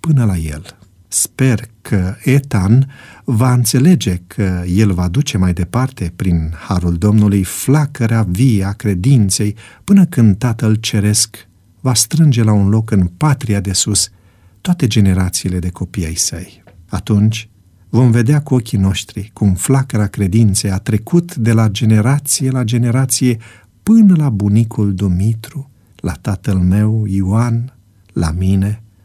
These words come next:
apoi la fiul meu Mircea și la fiul fiului meu Etan. Tată Ceresc,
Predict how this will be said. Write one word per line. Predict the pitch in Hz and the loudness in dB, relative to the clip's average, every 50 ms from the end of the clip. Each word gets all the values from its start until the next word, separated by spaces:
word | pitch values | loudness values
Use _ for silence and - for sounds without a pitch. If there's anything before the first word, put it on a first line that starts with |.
| _ _ | _ _
apoi | _ 135 135 - - 135 131 127 | _ -6 -4 0 0 0 2 2
la | 117 120 | 0 -2
fiul | 113 110 - 113 107 110 110 104 | -4 -2 0 0 2 4 4 4
meu | 98 98 101 101 101 101 | 4 2 2 2 0 0
Mircea | 98 90 92 98 101 104 107 - - - 127 123 131 - _ _ _ | 0 0 0 0 0 0 -2 -6 -8 -8 -8 -8 -10 -14 _ _ _
și | _ - - 160 | _ -6 -2 -2
la | 139 123 | 0 0
fiul | 107 - - - 101 90 85 80 87 92 - _ _ _ | -2 -2 -2 -2 -2 -2 -2 -4 -6 -8 -12 _ _ _
fiului | _ - - 107 90 85 82 87 92 90 85 | _ -4 -2 -2 0 0 -2 -4 -4 -4 -2
meu | 95 95 95 92 98 110 - _ _ _ _ _ _ _ _ _ | -2 -2 -2 -4 -6 -10 -14 _ _ _ _ _ _ _ _ _
Etan. | - - 85 - - 85 82 87 90 87 - - _ _ _ _ _ _ _ _ | -4 -4 -4 -4 -6 -6 -6 -6 -10 -10 -12 -20 _ _ _ _ _ _ _ _
Tată | - 101 - - - | -4 -4 -2 -2 -6
Ceresc, | 107 - - 101 95 98 101 - - - - | -6 -4 -6 -6 -6 -6 -8 -8 -10 -12 -14